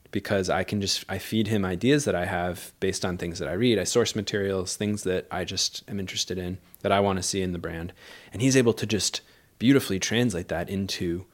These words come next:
products. And he was able to do it before when, when we first started working together, where I'd pay him per design for stuff that he had just made for fun. And I thought,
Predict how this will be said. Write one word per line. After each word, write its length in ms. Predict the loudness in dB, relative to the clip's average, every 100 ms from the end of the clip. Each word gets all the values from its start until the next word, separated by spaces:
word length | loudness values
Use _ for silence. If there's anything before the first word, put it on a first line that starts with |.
| _ _ _ 0
products. 460 | 4 4 2 -4
And 160 | -2 4
he 100 | 6
was 140 | 8
able 200 | 10 10
to 120 | 8 6
do 220 | 8 10
it 240 | 10 4 -14 _ -2
before 460 | -2 6 10 12 10
when, 260 | 6 4
when 120 | 2
we 80 | 2
first 220 | 2 0
started 240 | 4 4 6
working 260 | 2 0
together, 320 | 0 2 4 4
where 120 | 4
I'd 120 | 2
pay 140 | 2 0
him 140 | -2
per 180 | 0 2
design 540 | 2 2 0 0 -2 -6 -16 -20 -20
for 380 | -8 4 6 6
stuff 240 | 4 2 2
that 80 | 0
he 120 | 0
had 120 | 2
just 180 | 0 0
made 180 | -2 -2
for 120 | -6
fun. 220 | -4 -4
And 80 | -6
I 20 |
thought, 180 | -12